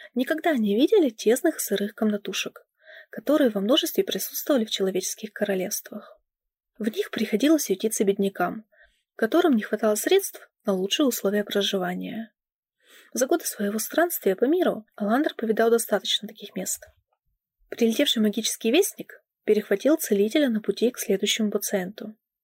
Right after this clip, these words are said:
Недовольный тем, что отвлекают от более важных дел, целитель протянул к магическому сгустку руку,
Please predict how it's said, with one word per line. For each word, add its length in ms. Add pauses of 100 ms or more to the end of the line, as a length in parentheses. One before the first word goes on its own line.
(580)
Недовольный 460
тем, 180
что 160
отвлекают 480
от 140
более 200
важных 360
дел, 260 (360)
целитель 440
протянул 520
к 80
магическому 560
сгустку 440
руку, 440